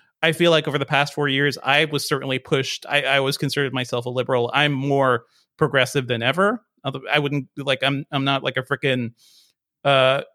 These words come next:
what, what's the, <laughs> what's the podcast? Like, I'm not a frickin', like, one of those leftists that just feel, like, completely radical and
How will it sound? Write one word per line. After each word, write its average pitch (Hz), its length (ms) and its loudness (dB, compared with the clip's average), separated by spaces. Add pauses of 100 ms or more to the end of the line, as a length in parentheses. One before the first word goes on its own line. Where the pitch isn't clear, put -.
(540)
what, 151 200 -2
what's 147 300 -6
the, 135 260 -2
<laughs> 131 200 -6
what's 147 200 0
the 139 100 -4
podcast? 120 640 -4
Like, 135 160 0
I'm 147 100 2
not 151 160 4
a 147 60 2
frickin', 147 360 2
like, 123 320 0
one 143 140 0
of 131 120 0
those 131 300 2
leftists 170 420 2
that 135 160 -2
just 127 180 -2
feel, 135 200 0
like, 127 220 2
completely 135 440 -2
radical 143 500 2
and 120 280 0